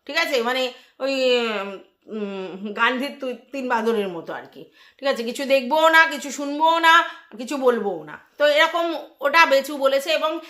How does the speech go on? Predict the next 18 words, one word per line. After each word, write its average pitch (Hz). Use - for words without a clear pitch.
এই 311
very 320
recent 359
তাকে 294
নিয়ে 302
যে 262
ধরনের, 269
আহ, 226
ভিডিওগুলো 277
হয়েছে 269
তার 294
পরিপ্রেক্ষিতে 311
সে 262
বলেছে। 175
তাহলে 277
ভাই 285
কে 359
মেন্টাল 302